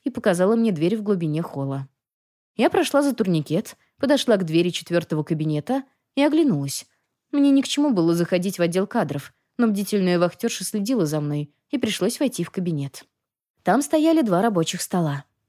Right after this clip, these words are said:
За одним из них сидела худощавая брюнетка раннего предпенсионного возраста, второй стол пустовал. На столе перед брюнеткой стояла табличка с надписью «Лаура Артуровна Акопян».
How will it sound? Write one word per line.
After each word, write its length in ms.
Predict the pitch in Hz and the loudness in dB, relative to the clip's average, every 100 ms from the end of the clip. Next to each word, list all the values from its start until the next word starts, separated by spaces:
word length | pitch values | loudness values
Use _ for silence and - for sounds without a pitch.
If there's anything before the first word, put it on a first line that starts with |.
| _ | _
За 100 | 180 | 0
одним 280 | 175 170 175 | 2 2 2
из 120 | 170 | 2
них 160 | 190 240 | 0 -2
сидела 400 | - 165 180 185 | -4 0 2 2
худощавая 560 | 175 170 160 185 170 170 | 2 -2 0 0 2 0
брюнетка 600 | 165 175 240 - 156 170 | 0 0 -2 -2 -2 0
раннего 380 | 240 240 208 175 | 2 4 4 2
предпенсионного 720 | 185 - 190 - 190 190 196 | -2 -4 -4 0 0 2 2
возраста, 600 | 240 160 143 139 - 147 _ _ _ | 0 0 -2 -8 -6 -8 _ _ _
второй 400 | - 156 160 277 | 0 2 2 0
стол 260 | - 170 | 0 -2
пустовал. 520 | 214 233 233 165 139 - _ _ _ _ _ - | -2 -4 -2 -2 -4 -10 _ _ _ _ _ -4
На 80 | 240 | -2
столе 300 | 262 277 359 | 2 2 2
перед 280 | 285 233 | 0 0
брюнеткой 520 | 190 202 196 285 - 311 | 0 0 2 -2 -4 -6
стояла 440 | - 185 208 285 | -2 0 2 0
табличка 440 | 254 180 185 - | 0 -2 -2 -4
с 80 | 220 | -4
надписью 600 | 147 143 139 - 151 151 _ _ _ - | -4 -6 -6 -6 -4 -6 _ _ _ 0
«Лаура 440 | 180 160 175 294 | 4 4 4 2
Артуровна 680 | - 185 - 165 165 185 185 | 2 -4 -2 0 2 0 0
Акопян». 640 | 175 196 190 139 143 | -2 -4 -2 -4 -4